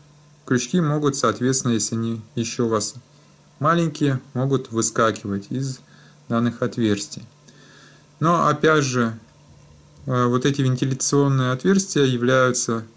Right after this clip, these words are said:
большим плюсом, если вы, например,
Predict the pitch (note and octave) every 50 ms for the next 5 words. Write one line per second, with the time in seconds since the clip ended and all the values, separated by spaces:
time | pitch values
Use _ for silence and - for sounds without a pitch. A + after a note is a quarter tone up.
0 | _ _ _ - _ _ _ _ _ - - _ _ - - _ _ _ - C3
1 | C3 B2+ - D#3 D3 D3 F#3 G#3+ G#3+ - - E3 D3 C#3 C3+ C#3 - - C#3 C#3
2 | C#3 C#3 - - - B2+ B2+ B2 C3 C#3 C3+ C3 B2 G#2 - B2 B2 A#2+ A#2+ A#2
3 | A2 A2+